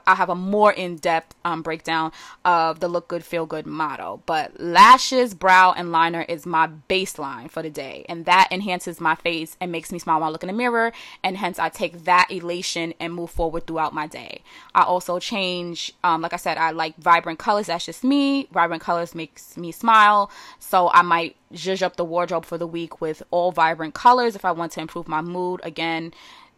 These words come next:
goes back in, it, it, it aligns with the self-care, which is the scented candles, you know, change your scent, change your environment. Um, all of those things play into,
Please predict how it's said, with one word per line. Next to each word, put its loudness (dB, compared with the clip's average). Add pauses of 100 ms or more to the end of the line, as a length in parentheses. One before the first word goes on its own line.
(200)
goes 0
back 2
in, -6
it, -8
it, -8
it -8
aligns -4
with -12
the -8
self-care, 2
which -8
is -10
the -14
scented -10
candles, -4
you -8
know, -8
change -8
your -8
scent, -6
change -10
your -6
environment. -4 (680)
Um, 2
all 6
of 4
those 0
things -4
play -2
into, -10